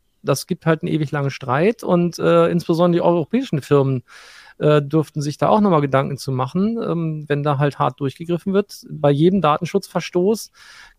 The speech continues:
kann das halt wirklich kritisch für die Firma werden, muss man auch mal so sehen. Das heißt, äh, man muss deutlich besser auf den Datenschutz achten. Nichtsdestotrotz gibt's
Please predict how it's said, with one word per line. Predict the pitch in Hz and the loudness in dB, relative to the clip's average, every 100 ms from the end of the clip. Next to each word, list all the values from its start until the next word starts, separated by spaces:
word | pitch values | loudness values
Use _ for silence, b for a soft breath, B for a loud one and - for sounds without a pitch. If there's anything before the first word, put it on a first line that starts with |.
| _ - | _ -6
kann | 143 151 | -2 2
das | 175 - | 2 2
halt | 165 180 - | 2 2 0
wirklich | 127 143 - - | -2 -2 -4 -10
kritisch | - 156 196 | -6 -4 -4
für | - 175 | -2 -4
die | 180 | -2
Firma | 220 208 131 117 | 2 2 2 0
werden, | 110 110 110 | -4 -4 -10
muss | 135 131 - | -10 -8 -4
man | |
auch | 165 | -2
mal | 175 170 | 2 4
so | 202 | 4
sehen. | 127 123 117 | 2 -2 -2
Das | 123 - | -6 0
heißt, | 143 147 - 151 | 0 0 -4 -4
äh, | 143 143 143 - - | -2 0 -2 -4 -8
man | 143 143 | -4 0
muss | 170 - | -2 4
deutlich | 170 202 175 - | 4 4 0 2
besser | 175 180 160 | 2 2 -2
auf | |
den | 143 147 | -2 -2
Datenschutz | 147 143 143 - | -2 -4 -8 -4
achten. | 165 - 214 208 B B B B | -4 -4 -6 -8 B B B B
Nichtsdestotrotz | 151 - 131 135 - 180 180 - | -10 -8 -8 -8 -2 0 0 -6
gibt's | 143 - | -10 -10